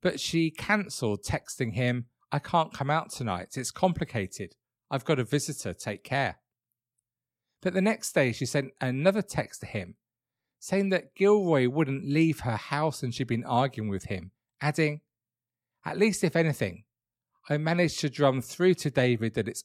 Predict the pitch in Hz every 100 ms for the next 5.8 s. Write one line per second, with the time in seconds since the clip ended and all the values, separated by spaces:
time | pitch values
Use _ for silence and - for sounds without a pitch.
0 | - 180 160 185 185 _ _ 107 104 113
1 | 104 110 98 101 117 107 90 _ _ _
2 | _ _ _ _ _ _ _ _ _ _
3 | - 151 - - - - 151 151 147 151
4 | 151 160 175 185 - 127 110 98 - 117
5 | 110 - 147 139 123 104 87